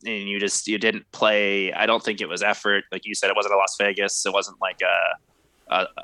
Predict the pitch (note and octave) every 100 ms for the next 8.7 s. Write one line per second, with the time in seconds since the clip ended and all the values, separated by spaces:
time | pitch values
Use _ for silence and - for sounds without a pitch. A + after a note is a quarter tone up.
0 | - A#2 G#2+ G#2 G2 G2 F#2+ G2 - G2
1 | F#2+ - - G#2 F#2+ - G2 F2 - -
2 | G2+ F2+ - F2+ F#2 F#2 G#2 F#2 G#2 G2+
3 | F#2 F#2 G#2 G2+ F#2 F#2 E2 F2 F2 -
4 | F2+ E2+ D#2 _ _ - - - G2+ F#2+
5 | - A#2 - F#2+ - G2 G2 E2+ D#2+ -
6 | - _ _ _ A#2 G#2 - - - E2
7 | - A#2 G#2 G2 - - _ - - _
8 | _ - - - _ A2